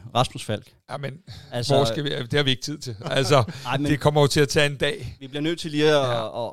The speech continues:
Speaker 1: at, at sætte et par ord på ham
Speaker 2: Ja.
Speaker 1: også, ikke? Altså, øh, bliver man of the match i dag, for mig at se. Øhm, han bliver en, øh, han bliver også kåret som, til man of the match i øvrigt af,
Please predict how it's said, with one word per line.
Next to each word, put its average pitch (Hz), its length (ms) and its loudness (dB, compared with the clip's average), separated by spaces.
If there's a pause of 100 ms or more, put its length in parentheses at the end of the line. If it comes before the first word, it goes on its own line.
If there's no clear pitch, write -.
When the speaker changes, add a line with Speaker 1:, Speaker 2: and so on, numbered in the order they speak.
Speaker 1:
at, 120 120 -8
at 123 80 -4
sætte 135 240 0
et 127 60 -4
par 139 120 -2
ord 131 180 -2
på 127 120 0
ham 123 120 2
Speaker 2:
Ja. 110 40 0
Speaker 1:
også, 113 220 -6
ikke? 123 200 -14
Altså, 120 240 -10 (160)
øh, 110 120 -6 (480)
bliver 135 160 2
man 139 180 4
of 156 60 2
the 135 100 0
match 127 240 0
i - 20 -14
dag, 120 300 -2
for 127 120 -4
mig 117 180 0
at 120 80 -4
se. 113 280 -6 (140)
Øhm, 107 600 -2
han 107 120 -12
bliver 123 180 4
en, 120 140 -2 (100)
øh, 127 60 -4
han 113 200 -2
bliver 117 120 0
også 120 120 -2
kåret 120 240 -2
som, 110 340 -6
til 123 80 -2
man 113 140 0
of 107 60 -2
the 110 60 -4
match 107 240 -2
i 113 40 -2
øvrigt 110 180 0
af, 98 240 0